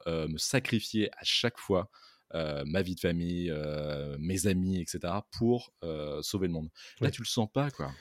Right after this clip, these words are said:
Speaker 1: Là, je
Speaker 2: Ben,
Speaker 1: trouve que
Speaker 2: ouais. En fait, on, on ne fait que nous le dire. On nous le dit, on nous le montre pas.
Speaker 1: Ouais, voilà.
Speaker 2: Euh, il y a, il y a un peu ce, cette problématique-là, avec ce film-là, c'est que, euh,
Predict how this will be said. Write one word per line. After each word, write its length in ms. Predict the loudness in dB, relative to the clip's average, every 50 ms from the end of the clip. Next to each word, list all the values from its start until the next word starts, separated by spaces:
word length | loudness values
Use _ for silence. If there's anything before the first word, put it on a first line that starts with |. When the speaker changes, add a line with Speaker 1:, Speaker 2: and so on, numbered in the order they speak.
| -14 -18 -8 0 2
Speaker 1:
Là, 100 | 4 4
je 140 | 6 6
Speaker 2:
Ben, 60 | 6 4
Speaker 1:
trouve 120 | 4 0
que 120 | 0 2 0 0 0 0
Speaker 2:
ouais. 220 | 2 2 2 2 0 _ _ _ _ _ _ _
En 100 | 2 4
fait, 220 | 8 8 6 8 6
on, 100 | 4 6 6
on 80 | 6
ne 80 | 6 4
fait 220 | 2 2 2 2
que 100 | 4 4
nous 180 | 4 6 6 6
le 80 | 6
dire. 360 | 6 4 4 2 0 -4 -10 _ _ _ _ _ _ _ _ _ _ _ _ 0
On 80 | 2 4
nous 80 | 6 6
le 80 | 6
dit, 180 | 6 4 4 4
on 80 | 4
nous 120 | 6 6 6
le 60 | 6
montre 320 | 4 4 4 2 2 2
pas. 320 | 2 2 2 -2 -2 -8 _ _ _ _ _ _ _ _
Speaker 1:
Ouais, 200 | 4 6 6 8
voilà. 200 | 8 8 6 6 4 2
Speaker 2:
Euh, 560 | -2 -2 0 -2 -2 -2 -2 -2 -2 -2 -2
il 120 | -2 0 2
y 100 | 2 2
a, 60 | 2
il 100 | 2 2
y 80 | 2
a 40 | 2
un 60 | 2
peu 160 | 4 4 4 2
ce, 100 | 2 0 -14 -20 -20 _
cette 180 | 0 0 0 2
problématique-là, 800 | 4 4 4 4 4 2 0 -2 0 2 2 2 2 -2 -6 _ _ -6
avec 220 | -4 -2 -2 0
ce 120 | 0 0 0
film-là, 400 | 0 0 0 0 2 2 2 2
c'est 220 | 2 2 2 2
que, 160 | 2 4 2
euh, 320 | 4 4 6 4 4 2